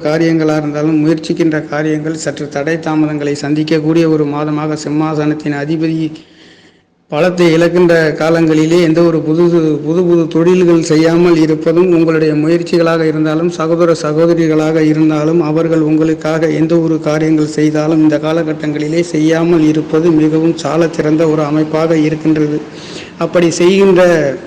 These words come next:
நபர்களுக்கு சற்று தடை தாமதங்கள் பலிக்காமல் போகக்கூடிய ஒரு அமைப்பு என்பது, கோச்சார கிரகங்களில் சஞ்சாரம் என்பது இருக்கக்கூடிய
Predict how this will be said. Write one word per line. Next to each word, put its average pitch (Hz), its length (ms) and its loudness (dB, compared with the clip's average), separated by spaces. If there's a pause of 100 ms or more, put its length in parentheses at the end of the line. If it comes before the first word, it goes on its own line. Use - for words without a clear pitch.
(240)
நபர்களுக்கு 175 600 2 (180)
சற்று 165 300 0
தடை 160 280 2 (160)
தாமதங்கள் 160 680 2
பலிக்காமல் 175 720 2
போகக்கூடிய 165 540 2 (100)
ஒரு 156 120 2 (100)
அமைப்பு 175 340 4 (100)
என்பது, 156 300 0 (180)
கோச்சார 170 380 -2 (100)
கிரகங்களில் 151 580 0
சஞ்சாரம் 160 520 2
என்பது 151 300 0 (640)
இருக்கக்கூடிய 170 540 2